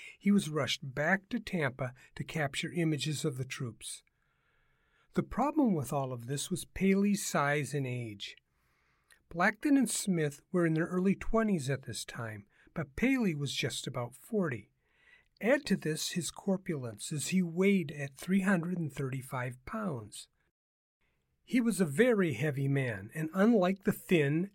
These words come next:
active, youthful duo running the Comutoscope Company, Paley was sluggish and had a terrible time traversing the hills of Cuba,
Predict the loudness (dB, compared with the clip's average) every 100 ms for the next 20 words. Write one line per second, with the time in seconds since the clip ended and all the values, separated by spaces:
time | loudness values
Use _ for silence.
0 | -2 0 0 -2 -4 0 0 0 -2 -2
1 | -2 0 2 2 -2 -4 -2 0 0 0
2 | -2 -4 2 4 4 0 0 0 -2 -6
3 | -6 -4 -6 -6 -10 _ _ _ _ -10
4 | 2 4 6 4 2 2 0 0 0 2
5 | 0 2 0 0 -2 -6 -6 0 2 2
6 | 2 -2 0 0 0 -2 -4 -2 0 4
7 | 4 4 2 0 0 -2 -6 -6 2 2
8 | 4 -2